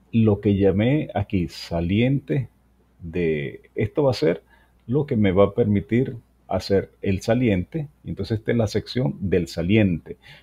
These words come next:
Pero esto lo tengo que hacer por un camino y el camino que voy a usar acá va a ser justamente, vamos a verlo acá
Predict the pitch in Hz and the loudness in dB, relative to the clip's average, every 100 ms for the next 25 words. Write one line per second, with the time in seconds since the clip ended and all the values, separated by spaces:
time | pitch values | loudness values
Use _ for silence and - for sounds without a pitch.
0 | _ 107 147 151 123 107 123 139 - 117 | _ 2 4 4 2 2 2 0 0 0
1 | 135 123 - 104 113 117 123 117 113 92 | 0 -2 -2 0 0 0 0 2 4 2
2 | - 107 104 87 - 98 160 190 160 120 | 0 2 4 4 2 2 2 0 -2 -2
3 | 117 127 120 120 120 104 104 120 _ _ | -2 -2 0 0 0 2 2 0 _ _
4 | _ _ _ 82 90 110 104 101 - 147 | _ _ _ 0 2 4 2 2 0 -4
5 | 143 - 139 110 90 87 151 147 113 85 | -2 0 2 2 2 0 -2 -4 -6 -10
6 | 90 92 90 101 110 135 151 | -6 -4 -2 -2 0 2 0